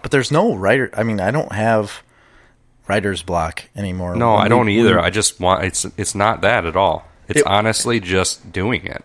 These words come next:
Speaker 1: See, and it was for me. It was literally writer's block. I had it open so many times, and I was like, "I don't know where this, where the direction this is going." I didn't feel like I had an idea of what the character wanted to do. And then I just started reading it last night, and I was like,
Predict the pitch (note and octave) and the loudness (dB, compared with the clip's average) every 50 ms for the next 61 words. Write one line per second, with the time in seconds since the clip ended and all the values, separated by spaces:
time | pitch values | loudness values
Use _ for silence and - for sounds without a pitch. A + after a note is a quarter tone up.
0 | - - - D3 C#3 B2+ A2+ A2 A2 G#2 F#2+ F#2+ G#2+ B2+ B2 G#2 - - - F#2 | -10 -4 0 2 2 2 2 2 0 0 0 4 4 6 4 4 2 -4 -8 -8
1 | F2 G2+ G2+ E2+ - - _ _ _ - B2+ C3 B2 A#2 G2 G2 G2 G#2 A2+ A2 | -6 -6 -6 -6 -8 -12 _ _ _ -2 -2 -2 -2 -2 -4 -4 -2 0 2 2
2 | A2 G#2 F#2+ F#2+ F#2 F#2+ F#2+ F#2 F2+ E2+ - E2+ E2 E2 - E2+ E2 G2+ G#2+ G#2+ | 2 2 0 0 0 0 0 0 -2 -4 -4 -4 -4 -4 -4 -6 -2 0 0 0
3 | G#2 F#2+ - G2 G#2+ - - G#2+ G2+ - - A2 A2 G#2+ G2+ F#2+ - G#2 G2 G#2 | 0 0 -2 -2 -2 -2 -2 -4 -4 -4 -4 -2 -2 -2 -2 -4 -2 -2 -2 -2
4 | G#2+ G#2 G2 G2 G2 F#2+ F2 - F#2 E2 - - - F2 G2+ A2 G#2 - - G2 | -2 -4 -4 -4 -4 -4 -2 -4 -4 -4 -6 -6 -6 -4 -2 -2 -4 -4 -6 -8
5 | G2+ F#2+ F#2+ F#2+ G2 G2 G2 - - - - _ _ _ _ _ _ _ _ _ | -8 -6 -6 -4 -6 -6 -8 -10 -14 -20 -20 _ _ _ _ _ _ _ _ _
6 | - G2 G2 G2 G#2 G2 F#2+ G2 G2+ G#2 G2 F#2+ F#2+ F2 - - - - - - | -16 -12 -8 -6 -4 -2 -2 -2 -2 -2 -4 -4 -6 -6 -6 -6 -8 -8 -12 -14
7 | _ _ _ - G#2 G#2 G#2 G#2 A2 G2+ G#2+ F2+ E2+ F#2 E2+ D#2+ E2 F#2 - - | _ _ _ -12 -8 -4 -2 -2 -2 -2 -2 -4 -4 -4 -2 -2 -2 -2 -2 -4
8 | - A2 G#2 G#2 G#2 - G2 G2 F#2+ G#2+ G2+ G#2 G#2 G#2 F#2+ E2+ E2+ F#2 F#2 F#2 | -4 -4 -4 -4 -4 -6 -6 -6 -4 -4 -2 -2 -2 -2 -4 -4 -6 -6 -8 -8
9 | F2 - - G2+ G2 F#2 F2+ F2+ - F2+ F2 E2+ F2 E2 - - - - - _ | -10 -12 -10 -6 -4 -4 -4 -4 -4 -6 -6 -6 -6 -10 -12 -16 -20 -20 -20 _
10 | _ _ _ _ - G2 G2+ G2+ G2+ F#2+ F#2 F2+ E2+ F#2 G2 G2+ F#2+ F#2 E2+ E2 | _ _ _ _ -4 -4 -2 -2 -2 -4 -6 -6 -6 -6 -4 -4 -4 -4 -4 -6
11 | F#2 F#2 F#2 - E2+ - - - F#2+ G2+ G#2 - - G#2+ G2+ G#2 G#2 G#2 G#2 G#2 | -6 -6 -6 -8 -12 -12 -8 -4 -4 -4 -4 -4 -4 -4 -4 -2 -2 -2 -2 -4
12 | F#2+ F2 E2 E2 G2+ G2+ G2+ G2+ G2+ G2+ - _ - - - - - - - G#2 | -6 -8 -6 -4 -2 0 0 0 -2 -4 -8 _ -20 -20 -20 -20 -16 -12 -8 -6
13 | G2+ G2+ G2+ G2+ F2+ G2+ F#2+ - - A2+ G#2 F#2 E2 E2 F2 G2 G#2+ G#2+ A2 G#2 | -4 -4 -4 -4 -6 -6 -6 -4 -2 -2 -2 -2 -2 -4 -4 -6 -4 -4 -4 -4
14 | E2 D2+ F#2+ F#2+ G2 - - - G2 G#2+ B2 - G2+ F#2+ F2+ F2 - F2+ E2+ E2+ | -4 -4 -4 -6 -6 -6 -6 -6 -4 -4 -6 -6 -8 -10 -10 -8 -8 -8 -8 -10
15 | - - - | -10 -14 -20